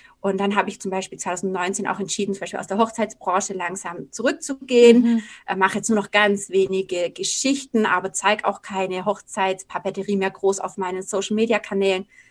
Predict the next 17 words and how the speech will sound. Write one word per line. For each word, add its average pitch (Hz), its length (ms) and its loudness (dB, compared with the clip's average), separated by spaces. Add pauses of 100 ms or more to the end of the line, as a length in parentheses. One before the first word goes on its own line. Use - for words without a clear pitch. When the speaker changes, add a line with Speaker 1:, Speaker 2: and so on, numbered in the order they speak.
(160)
Speaker 1:
weil 185 100 -8
ich 160 140 -12
auch 185 140 2
festgestellt 226 720 4
habe, 202 140 -2
dass 196 120 -6
natürlich 214 320 -4
das 240 320 2
auch 190 240 2 (460)
bestellt 269 500 2
wird, 254 180 -2
was 190 200 -4
man 196 100 -4
zeigt. 190 400 0 (460)
Und, 196 300 8
Speaker 2:
Mhm. 208 120 0
Speaker 1:
ähm, 180 440 2